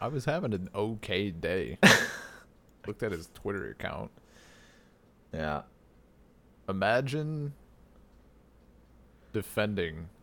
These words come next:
Speaker 1: the shooter at Kenosha. Good Lord.
Speaker 2: Yeah. No good.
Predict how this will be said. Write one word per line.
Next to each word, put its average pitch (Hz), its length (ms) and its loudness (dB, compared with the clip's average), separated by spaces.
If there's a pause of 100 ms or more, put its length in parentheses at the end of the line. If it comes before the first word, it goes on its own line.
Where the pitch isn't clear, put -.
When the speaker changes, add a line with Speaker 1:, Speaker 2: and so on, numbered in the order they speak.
(120)
Speaker 1:
the 95 140 -6
shooter 90 380 -4
at 78 180 -6
Kenosha. - 580 -12 (1900)
Good - 220 -14
Lord. 53 280 -6 (1400)
Speaker 2:
Yeah. 50 220 -14 (3250)
No 135 120 -6
good. 139 260 -2